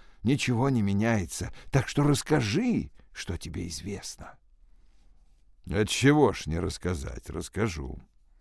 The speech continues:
Конечно, расскажу», с наигранной искренностью произнес Сомерсет и добавил: «Мы прилетели сюда на грифонах, на его грифонах». Он махнул рукой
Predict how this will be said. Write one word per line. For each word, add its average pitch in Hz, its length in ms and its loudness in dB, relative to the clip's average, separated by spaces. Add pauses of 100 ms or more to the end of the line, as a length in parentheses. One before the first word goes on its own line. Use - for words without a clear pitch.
(220)
Конечно, 151 560 6
расскажу», 92 640 2 (600)
с - 160 -12
наигранной 98 680 2 (160)
искренностью 120 760 4
произнес 98 520 0
Сомерсет 143 840 2
и 113 80 0
добавил: 92 600 2 (640)
«Мы 90 200 2
прилетели 117 600 4
сюда 110 440 4
на 107 120 4
грифонах, 76 720 -2 (300)
на 117 120 6
его 151 360 10
грифонах». 92 720 0 (600)
Он 98 160 0
махнул 98 340 0
рукой 101 400 2